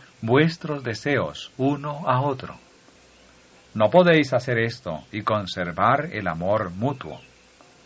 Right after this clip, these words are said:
Sed bondadosos, pacientes, indulgentes, considerados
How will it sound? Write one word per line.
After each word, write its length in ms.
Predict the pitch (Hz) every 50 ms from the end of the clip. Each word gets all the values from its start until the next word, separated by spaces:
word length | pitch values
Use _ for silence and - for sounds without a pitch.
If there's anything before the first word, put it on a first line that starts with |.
| _ _ - - - _ _ _ - _ _ _ _ -
Sed 460 | - - 139 123 117 120 123 135 147 143 - - _ _ -
bondadosos, 1000 | 107 110 107 104 95 98 101 123 151 160 - - - 85 65 - - - - - _ _ _ _ _ - - - _ _ -
pacientes, 960 | - 160 165 160 - 185 175 175 170 135 101 - 87 78 - - - - - _ _ _ _ _ _ _ _ _ _ _ _ -
indulgentes, 1400 | 139 147 170 175 165 165 - 156 143 143 135 127 - 139 139 110 87 76 64 - 62 58 - - - - - - _ _ _ _ _ _ _ _ _ _ _ _
considerados 1300 | - - 147 160 185 190 185 180 175 - - 143 127 131 117 113 113 120 107 127 143 156 160 - - -